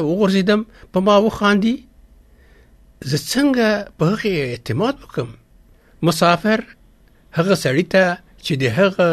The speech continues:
د نجات بخښونکي په شکل کې هغه ته راغلی و، په جګ آواز غږ وکړ،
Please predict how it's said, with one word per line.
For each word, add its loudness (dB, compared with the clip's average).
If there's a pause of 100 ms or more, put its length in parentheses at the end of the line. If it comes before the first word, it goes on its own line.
د -6 (100)
نجات -2
بخښونکي -6
په -6
شکل -4
کې -2 (460)
هغه 0
ته 2 (160)
راغلی -2
و، 0 (680)
په -4 (120)
جګ 2 (260)
آواز 2 (180)
غږ 0
وکړ، -6